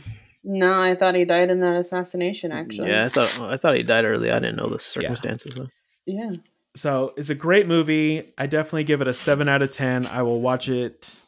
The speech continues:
Speaker 3: probably again two or three times. The only thing I say is, if you watch it at home, definitely have the captions on. At some point, their Jamaican accents are a bit thick.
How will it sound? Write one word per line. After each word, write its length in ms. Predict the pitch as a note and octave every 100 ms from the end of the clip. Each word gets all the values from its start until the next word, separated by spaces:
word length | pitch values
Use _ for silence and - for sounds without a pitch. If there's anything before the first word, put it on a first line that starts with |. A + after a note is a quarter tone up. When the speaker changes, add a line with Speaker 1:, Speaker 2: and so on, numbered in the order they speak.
| _
Speaker 3:
probably 500 | - D3 D#3 D3 C#3+
again 680 | B2+ C3 C3 B2+ B2+ C3 C3
two 180 | - C3+
or 80 | B2+
three 200 | C3+ B2
times. 480 | C3+ A#2+ A#2 B2 - - _ _ _ _ _ _ _ _ _
The 140 | - C3
only 400 | D#3+ G3 A3 A3
thing 280 | - G3 G3
I 160 | E3
say 240 | E3 E3+ F3+
is, 440 | - D3 C#3 - - _ _ _ - - - - -
if 140 | C#3
you 80 | D#3+
watch 240 | D#3+ D#3+
it 60 | E3
at 80 | B2+
home, 320 | C#3+ D#3 D3+
definitely 360 | C#3+ C#3+ C#3+ D3
have 180 | C#3+ C3+
the 80 | C3
captions 500 | - A2 - A#2 A2+
on. 280 | G#2 G#2+ -
At 160 | C3
some 320 | - - D3 D3
point, 420 | D3+ D3 D#3 D#3 _ _ _
their 340 | A#2+ B2+ B2 A#2+
Jamaican 420 | B2 B2+ B2 B2+
accents 720 | A#2 B2+ - D3 D#3 - - _ _ _ _ _ _ _ _ _ _
are 280 | B2+ B2 A#2+
a 220 | - A2+ -
bit 260 | C#3 - -
thick. 480 | C3+ - - -